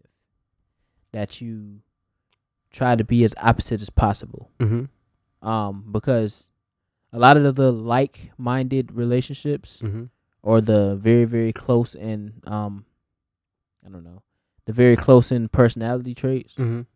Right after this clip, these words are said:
Speaker 1: when you in a relationship, it's gonna, you're gonna tend to butt heads, um, or lose interest a lot more s-, quicker or more often
Speaker 2: Mm-hmm.
Speaker 1: than if it's the opposites, if you're opposites.
Speaker 2: Mm.
Speaker 1: Because when you're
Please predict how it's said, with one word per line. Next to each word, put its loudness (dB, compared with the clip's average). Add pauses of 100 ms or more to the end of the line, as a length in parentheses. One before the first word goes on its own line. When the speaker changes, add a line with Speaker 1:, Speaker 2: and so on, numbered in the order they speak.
(280)
Speaker 1:
when -10
you -6
in -6
a -8
relationship, -8 (480)
it's -10
gonna, -4
you're -2
gonna 2
tend -2
to -8
butt 4
heads, -4 (840)
um, -2
or 0
lose 6
interest -2
a -6
lot 0
more -2
s-, -10 (100)
quicker 0 (200)
or -8 (160)
more 2
often 4 (200)
Speaker 2:
Mm-hmm. -8
Speaker 1:
than 0
if 0
it's -6 (420)
the -6
opposites, -4
if -10
you're 0
opposites. -6 (240)
Speaker 2:
Mm. -20 (100)
Speaker 1:
Because 6
when -4
you're 0